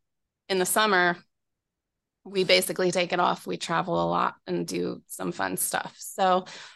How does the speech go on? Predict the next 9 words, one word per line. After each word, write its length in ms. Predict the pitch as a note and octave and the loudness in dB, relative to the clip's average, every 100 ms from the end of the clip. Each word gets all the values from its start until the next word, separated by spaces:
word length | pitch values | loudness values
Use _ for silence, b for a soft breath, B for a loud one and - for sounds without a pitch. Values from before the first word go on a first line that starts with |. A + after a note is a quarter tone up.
| B B B _ | B B B _
setting 360 | - C4 C4+ B3+ | -2 2 4 4
boundaries 520 | F3+ F#3 F#3 F#3+ F#3 | 4 4 2 0 2
is, 360 | F3+ E3+ - - _ | 0 0 -4 -6 _
is 140 | F#3+ | -2
something 420 | E3+ F3+ F3 F3 E3+ | 0 2 2 4 4
that 180 | E3 | 2
we 140 | E3+ E3+ | 0 0
have 220 | E3+ E3 | 0 0
to 460 | - E3 D#3+ D#3+ | 0 2 2 0